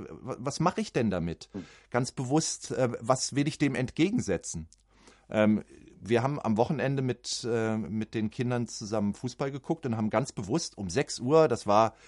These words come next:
Speaker 1: so ein Aufruf zum gemeinsamen Gebet, so ein Gebetstag für die Ukraine, haben gesagt, okay, jetzt sechs Uhr, wir unterbrechen, wir beten eine Viertelstunde auch zu Hause, machen das mit, was viele andere machen. Und dann haben wir aber auch wieder,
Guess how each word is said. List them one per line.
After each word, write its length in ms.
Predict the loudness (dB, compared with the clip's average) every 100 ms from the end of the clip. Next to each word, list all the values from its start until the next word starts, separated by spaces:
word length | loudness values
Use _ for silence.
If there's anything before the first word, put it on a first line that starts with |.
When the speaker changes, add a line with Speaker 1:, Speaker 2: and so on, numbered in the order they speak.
| -20 -6
Speaker 1:
so 140 | 0
ein 80 | 4
Aufruf 420 | 8 6 6 -4
zum 240 | -2 0 4
gemeinsamen 600 | 6 6 4 2 2 2
Gebet, 420 | 2 2 2 0
so 160 | -8 -6
ein 60 | -4
Gebetstag 540 | -2 -2 0 -2 -2
für 120 | -2
die 100 | -2
Ukraine, 420 | -4 0 0 2
haben 100 | 0
gesagt, 200 | 2 0
okay, 240 | 0 0 2
jetzt 380 | 0 -4 -6 -2
sechs 280 | -2 -2
Uhr, 280 | 2 4 4 0 -2
wir 140 | 2
unterbrechen, 640 | 2 2 2 2 2 -2 -4 -20 -14 0
wir 260 | 2 2 -2 -20
beten 420 | -8 4 4 6 4
eine 80 | 2
Viertelstunde 640 | 0 -2 0 2 4 4
auch 140 | 2 0
zu 180 | 0 4
Hause, 280 | 4 4 2
machen 300 | 2 2 0
das 180 | 0
mit, 160 | -2 -2
was 140 | -2
viele 220 | -2 0 2
andere 240 | 2 2
machen. 300 | 0 0 -6 -10 -20 -6
Und 180 | 0 2
dann 160 | 2 2
haben 140 | 4
wir 120 | 4
aber 240 | 6 4 2
auch 180 | 0 0
wieder, 340 | 2 2